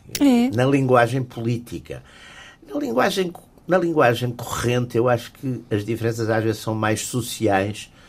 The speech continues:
Speaker 2: são mais de, digamos, de classe.
Speaker 1: De classe.
Speaker 2: social ou de meio
Speaker 1: Económica.
Speaker 2: social
Speaker 1: Uhum.
Speaker 2: do que, do que propriamente de, de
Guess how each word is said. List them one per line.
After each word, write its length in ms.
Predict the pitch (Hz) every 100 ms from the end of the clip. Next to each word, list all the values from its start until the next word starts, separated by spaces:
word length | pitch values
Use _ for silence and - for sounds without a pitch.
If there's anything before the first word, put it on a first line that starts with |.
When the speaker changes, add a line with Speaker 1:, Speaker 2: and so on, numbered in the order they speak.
| - -
Speaker 2:
são 160 | 101
mais 300 | 104 107 95
de, 340 | 95 87 85 71
digamos, 260 | 82 185
de 20 | 156
classe. 320 | 190 170 -
Speaker 1:
De 60 |
classe. 380 | - 95 90 -
Speaker 2:
social 520 | - 92 - 90 87 90
ou 120 | 85
de 100 | 80
meio 220 | 92 85
Speaker 1:
Económica. 680 | - 196 180 175 180 170 175
Speaker 2:
social 180 | 160 180 175
Speaker 1:
Uhum. 60 |
Speaker 2:
do 100 | 110
que, 160 | - 110 104 104 101
do 120 | 95 101
que 80 |
propriamente 720 | - 110 95 101 101 101 95 87
de, 1120 | 90 113 113 107 107 101 104 104 101 104
de 80 | 98